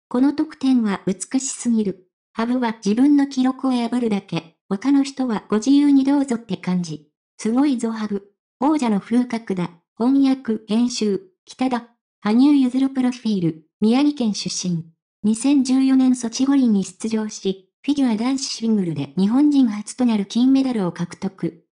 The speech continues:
二千十八年平昌オリンピックでも金メダルを獲得し、オリンピックツー連覇という偉業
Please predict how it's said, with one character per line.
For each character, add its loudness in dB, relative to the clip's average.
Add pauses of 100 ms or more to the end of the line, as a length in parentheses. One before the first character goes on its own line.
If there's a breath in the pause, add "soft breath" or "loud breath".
(140)
二 2
千 2
十 0
八 -4
年 -2
平 2
昌 0
オ 2
リ 4
ン 2
ピ -4
ッ -12
ク -10
で -4
も -8
金 2
メ 2
ダ 0
ル 0
を -2
獲 -10
得 -8
し、 -10 (120)
オ -4
リ 2
ン 0
ピ 0
ッ -10
ク -20
ツ -6
ー 0
連 0
覇 -8
と -2
い 0
う 0
偉 -2
業 0